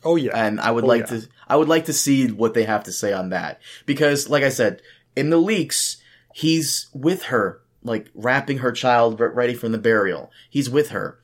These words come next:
Speaker 2: Um, and he only, you know, lashes out and has that emotional scene on the beach after she tells him that Viserys never really considered him the true heir.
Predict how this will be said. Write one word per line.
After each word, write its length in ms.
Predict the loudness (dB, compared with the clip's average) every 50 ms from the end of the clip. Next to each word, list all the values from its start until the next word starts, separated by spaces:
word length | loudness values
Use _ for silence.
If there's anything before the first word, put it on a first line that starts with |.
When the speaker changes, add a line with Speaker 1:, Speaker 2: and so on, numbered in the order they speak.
| _ -20 -20 -20 -20 -12 _
Speaker 2:
Um, 380 | 0 2 4 4 4 2 0 -2
and 220 | -4 -4 -4 -4
he 160 | -2 0 2
only, 240 | 2 4 2 2 0
you 160 | 0 0 0
know, 120 | 0 0 0
lashes 480 | 2 2 2 2 2 0 -2 -4 -2 0
out 260 | 0 2 2 2 2
and 240 | 0 -2 -6 -8 -8
has 220 | -6 -4 -2 0
that 100 | 0 0
emotional 460 | 2 2 2 2 2 2 0 -2 -4 -4
scene 180 | -4 -4 -2
on 120 | -2 -2 -4
the 60 | -4
beach 460 | -4 -2 -2 -2 -2 -4 -6 -6 _ -2
after 320 | 0 0 0 0 -2 -6 -6
she 180 | -6 -6 -8
tells 380 | -8 -4 -2 0 0 0 0 -2
him 320 | -4 -4 -4 -6 -10 -12 -14 _ _ _ _ _ _ _ _ _ -2
that 200 | 0 0 0 0
Viserys 540 | -4 -4 0 2 4 4 4 4 2 -2 -4
never 200 | -4 -4 -2 -2
really 220 | -2 -2 -4 -4
considered 460 | -6 -6 -8 -8 -6 -4 -4 -4 -4
him 400 | -2 0 0 2 0 -2 -4 -8 _ _ _ _ _ _ _ _ _ -20 -20 -20 -20 -12
the 120 | -10 -8
true 280 | -8 -6 -2 -2 0 0
heir. 360 | 0 -2 -2 -4 -6 -8 -14